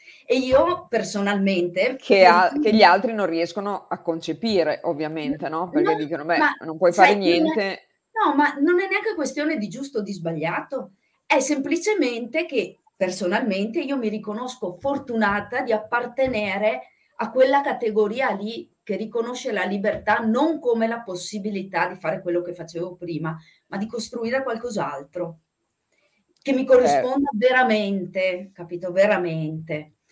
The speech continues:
Speaker 1: E, e, e, e secondo quello che, eh, corrisponde alla mia anima, cioè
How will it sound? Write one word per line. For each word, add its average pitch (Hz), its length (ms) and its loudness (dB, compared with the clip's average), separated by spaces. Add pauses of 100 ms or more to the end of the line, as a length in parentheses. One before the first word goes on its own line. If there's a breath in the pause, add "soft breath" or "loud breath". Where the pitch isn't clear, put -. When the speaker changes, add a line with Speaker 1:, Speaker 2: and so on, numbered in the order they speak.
(540 soft breath)
Speaker 1:
E, 214 360 -6
e, 202 1000 -4
e, 190 560 -4
e 226 80 -4
secondo 302 1000 0 (540)
quello 294 320 -2
che, 254 400 -4
eh, 196 600 -4
corrisponde 277 540 -4
alla 233 160 -2
mia 214 380 -2
anima, 202 420 -2
cioè 175 340 -4